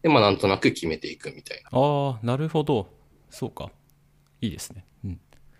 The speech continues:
Speaker 2: それとは、まあ、池谷研はちょっと違う感じ。池谷研っていうか、まあ、当時、薬作、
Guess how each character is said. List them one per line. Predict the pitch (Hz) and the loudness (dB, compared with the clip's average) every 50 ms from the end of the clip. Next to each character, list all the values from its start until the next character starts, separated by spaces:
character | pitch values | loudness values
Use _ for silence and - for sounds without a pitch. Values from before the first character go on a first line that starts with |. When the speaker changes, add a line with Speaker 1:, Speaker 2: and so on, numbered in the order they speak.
| _ _ _ - | _ _ _ -10
Speaker 2:
そ | - 175 | -8 -6
れ | - 220 | -6 -4
と | 214 - 240 208 | -2 2 4 6
は、 | 127 101 - - - - _ - | 6 6 4 2 -10 -20 _ -4
ま | 131 127 101 | -2 -2 -2
あ、 | - - - | -2 -4 -12
池 | - - 117 | -8 -4 -2
谷 | 113 110 110 110 110 | 0 2 2 0 0
研 | - 123 110 110 | 0 -2 0 2
は | 107 104 101 - - - - | 2 2 0 0 -4 -8 -8
ち | - 104 | -8 -8
ょ | - | -6
っ | |
と | - 90 82 - | -6 -8 -8 -6
違 | - 92 87 82 | -4 -4 -2 -4
う | 82 - | -4 -8
感 | - - - 82 | -8 -8 -8 -6
じ。 | 76 - | -6 -8
池 | - - - 113 | -12 -8 -4 -2
谷 | 110 104 | -2 -2
研 | 101 107 98 | -2 -2 -4
っ | - | -4
て | 101 | -4
い | |
う | - | -4
か、 | - | -4
ま | 87 87 | -6 -4
あ、 | |
当 | - 98 90 | -4 -6 -8
時、 | - - - | -8 -8 -8
薬 | 92 92 - - | -8 -8 -6 -6
作、 | - - - - - 87 - | -6 -6 -6 -6 -6 -10 -10